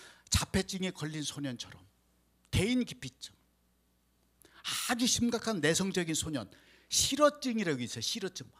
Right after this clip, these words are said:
언어를 잃어버리는 거예요. 밖에 못 나가. 저희 어머니가 저를 늘 "이놈아, 나가서 놀아야지, 방 안퉁수야."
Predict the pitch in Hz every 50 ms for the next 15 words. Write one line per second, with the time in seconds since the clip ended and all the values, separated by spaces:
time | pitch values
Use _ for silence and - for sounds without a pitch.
0 | _ _ _ - 135 143 180 220 240 269 277 277 247 160 135 165 220 269 277 262
1 | 254 220 180 131 104 98 - - - - _ _ _ _ _ _ _ _ _ _
2 | - - - - 202 190 208 208 247 254 247 220 - - - - _ _ _ _
3 | _ _ _ _ _ _ _ _ _ _ _ _ _ _ _ _ _ _ _ _
4 | _ _ _ _ _ _ _ _ _ _ _ _ _ _ _ - 254 254 208 196
5 | 208 208 196 190 180 - - - 170 165 170 135 107 107 143 143 123 101 87 -
6 | _ - - 147 156 - - 220 254 285 285 214 151 117 117 120 127 - 208 226
7 | 226 240 220 208 202 196 175 160 143 117 120 - - - 151 160 156 151 - -
8 | 127 - - - 104 95 -